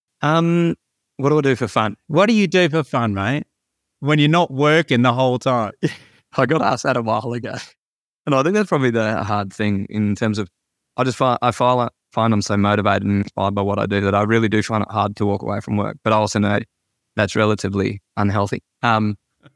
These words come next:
Speaker 1: I recently went on a holiday, David, and I did not a whole lot. I was up in Noosa catching up with friends, sitting by the beach, reading a book,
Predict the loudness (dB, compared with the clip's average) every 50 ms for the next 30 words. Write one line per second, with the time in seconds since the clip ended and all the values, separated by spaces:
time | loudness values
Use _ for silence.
0 | _ _ -2 2 2 2 2 2 2 2 2 4 2 2 2 2 2 0 0 2
1 | 2 0 0 2 2 0 0 0 -2 -4 -4 -4 -2 -2 0 0 0 0 -2 -4
2 | -6 _ -8 -6 -2 -2 -2 -2 -4 -6 -12 -10 -4 -2 0 2 2 2 2 2
3 | 2 2 2 2 2 0 0 -2 -4 -6 _ -6 -4 -2 0 0 2 2 4 2
4 | 2 2 0 -2 -2 -2 -4 -4 -4 -4 -6 -4 -6 -6 -4 -2 0 0 0 -2
5 | -4 -6 -8 -10 _ _ _ _ _ _ _ _ -2 0 2 4 4 2 2 2
6 | 2 0 2 2 2 0 2 0 0 0 -2 -2 -2